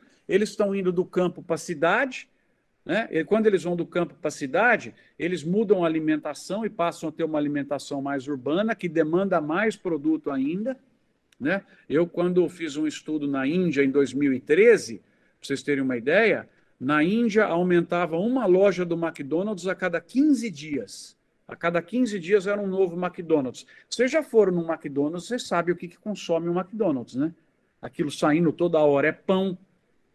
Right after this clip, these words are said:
é o queijo, é o suco, é a carne, né? É o papel usado no, na, na embalagem que tá lá. Tudo isso tá movimentando as cadeias do agro. Então, é muito grande.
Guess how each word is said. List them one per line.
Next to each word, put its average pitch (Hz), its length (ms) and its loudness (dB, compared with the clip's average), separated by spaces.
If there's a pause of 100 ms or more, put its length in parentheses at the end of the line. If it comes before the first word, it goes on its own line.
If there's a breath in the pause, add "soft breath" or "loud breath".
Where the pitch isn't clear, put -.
é 135 80 -8
o 127 80 -4
queijo, 180 580 2 (280 soft breath)
é - 120 -6
o 131 80 -2
suco, 196 540 -6 (160)
é 139 100 -2
a 139 100 2
carne, 180 680 0 (180)
né? 156 200 0
É 160 60 2
o 160 60 0
papel 190 600 -2 (140)
usado 139 520 -6
no, 127 260 -8
na, 127 180 -10
na 131 160 -8
embalagem 170 720 -4
que - 100 -20
tá 135 180 -8
lá. 165 260 -4
Tudo 202 320 -4
isso 214 180 -8
tá 233 100 -6
movimentando 220 800 -4 (320 soft breath)
as - 180 -8
cadeias 180 480 -2
do 190 160 -2
agro. 135 260 -2
Então, 180 220 -6
é 240 60 -2
muito 247 320 0
grande. 214 560 4